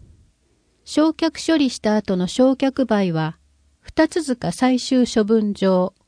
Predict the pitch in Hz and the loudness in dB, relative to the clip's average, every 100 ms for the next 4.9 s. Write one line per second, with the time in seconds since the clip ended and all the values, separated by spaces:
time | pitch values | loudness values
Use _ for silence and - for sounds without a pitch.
0 | _ _ _ _ _ _ 202 214 - 311 | _ _ _ _ _ _ -2 -2 0 2
1 | 339 302 190 185 214 247 294 285 226 - | 4 2 0 0 0 0 2 2 2 -2
2 | 165 151 175 202 202 196 190 180 175 175 | -2 -2 -2 -2 0 0 0 -2 0 0
3 | 185 - - _ _ _ _ _ _ _ | -2 -8 -20 _ _ _ _ _ _ _
4 | _ _ _ - - 233 277 262 262 | _ _ _ -6 -4 0 0 2 0